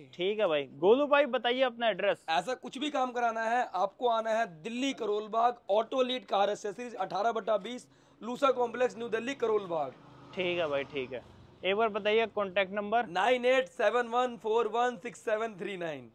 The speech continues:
Speaker 1: ठीक है, एक बार रिपीट कर दो।
Speaker 2: नाइन एट सेवन वन फोर वन सिक्स सेवन थ्री नाइन। आकर के डिस्काउंट ले जाओ, सिर्फ और सिर्फ छह महीने के लिए ऑफर है नाइंटी परसेंट डिस्काउंट का।
Speaker 1: ठीक है भाई,
Speaker 2: जी।
Speaker 1: करते हैं फिर वीडियो एंड।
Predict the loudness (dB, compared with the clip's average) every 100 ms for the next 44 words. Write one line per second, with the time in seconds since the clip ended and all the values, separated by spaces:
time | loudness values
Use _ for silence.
0 | _ -4 0 -2 0 0 2 2 2 0
1 | 2 0 0 0 0 0 0 2 4 4
2 | 4 -2 -2 -2 -2 -2 -2 -2 0 -2
3 | -2 -8 -4 -4 -4 -6 -6 -2 -2 -4
4 | -10 -20 -16 -6 0 2 2 -2 -2 -6
5 | -4 2 2 2 0 0 2 6 6 4
6 | -4 -2 -4 -6 -2 -2 0 -2 -4 -4
7 | -2 -2 0 0 0 0 -2 -10 -20 -2
8 | 0 0 -4 -4 -4 -4 -4 -4 -4 -8
9 | -10 -10 _ _ -8 -4 0 2 2 2
10 | -2 -4 2 4 6 4 4 2 2 2
11 | 4 4 4